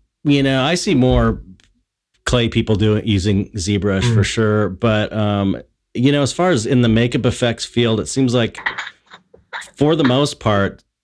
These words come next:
Speaker 1: sculpting is, is still, you have to sculpt it, you know.
Speaker 2: Yeah.
Speaker 1: Uh, you could, you know, but I've seen, I'm seeing people do stuff like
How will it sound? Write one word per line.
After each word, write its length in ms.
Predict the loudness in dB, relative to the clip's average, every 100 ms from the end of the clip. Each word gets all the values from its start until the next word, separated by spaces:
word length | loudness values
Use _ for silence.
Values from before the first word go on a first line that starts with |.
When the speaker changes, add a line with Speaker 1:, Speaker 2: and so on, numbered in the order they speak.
| -10
Speaker 1:
sculpting 540 | -4 -2 0 0 2
is, 260 | 0 -2 -10 _ _
is 140 | -2 -2
still, 520 | -2 0 0 0 -2
you 220 | -4 0
have 200 | 0 0
to 80 | -4
sculpt 420 | -8 -4 -4 -2
it, 200 | -4 -4 -10 _ _ _
you 100 | 0
know. 220 | 2 2
Speaker 2:
Yeah. 280 | 0 -2 -2
Speaker 1:
Uh, 60 | -2
you 200 | 0 0
could, 260 | 0 -2 0
you 140 | 0
know, 80 | 2
but 140 | 0 0
I've 120 | -2
seen, 320 | -2 0 0
I'm 280 | 0 0 -2
seeing 300 | -4 -2 -2
people 340 | -2 -2 0
do 200 | 2 2
stuff 380 | 2 0 -2 0
like 460 | 0 2 0 -6